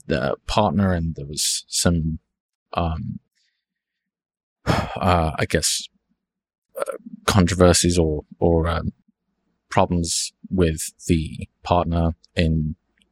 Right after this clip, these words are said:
dealing with the, the children and, uh, sort of custody battles and things like that. So I think, um, I think that's a really interesting way we can see the, the commonality between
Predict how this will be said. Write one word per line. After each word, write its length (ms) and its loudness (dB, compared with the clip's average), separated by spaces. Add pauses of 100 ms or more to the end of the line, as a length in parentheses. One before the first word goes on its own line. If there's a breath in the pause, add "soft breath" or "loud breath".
(140)
dealing 240 0
with 160 -6
the, 200 0
the 80 -2
children 480 2
and, 300 0
uh, 160 -2 (300)
sort 180 2
of 60 -4
custody 360 0
battles 320 -2
and 100 -12
things 180 0
like 140 -2
that. 220 4
So 360 4 (500 loud breath)
I 80 2
think, 380 0
um, 380 4 (480)
I 40 -10
think 140 6
that's 160 4
a 40 2
really 220 4
interesting 680 2
way 280 4
we 100 0
can 120 0
see 240 2
the, 260 -2 (200)
the 140 0
commonality 680 2
between 600 0